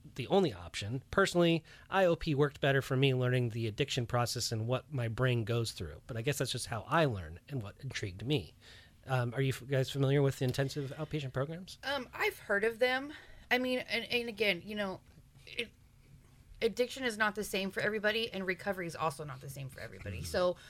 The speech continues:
Speaker 2: you know, the way that he does his recovery isn't the way that I,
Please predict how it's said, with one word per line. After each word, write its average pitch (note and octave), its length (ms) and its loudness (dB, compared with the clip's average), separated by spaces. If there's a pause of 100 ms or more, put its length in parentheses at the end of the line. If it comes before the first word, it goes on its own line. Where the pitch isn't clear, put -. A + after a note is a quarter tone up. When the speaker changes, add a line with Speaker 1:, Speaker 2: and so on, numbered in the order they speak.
(360)
Speaker 2:
you G3+ 80 2
know, F#3+ 120 4
the G3+ 100 2
way G#3 180 4
that G#3+ 120 4
he A3+ 280 -6
does G#3+ 240 2
his A3 180 0
recovery F#3 580 0 (320)
isn't G#3 260 2
the G#3 80 0
way G3+ 180 4
that F3+ 240 -2
I, F#3+ 180 2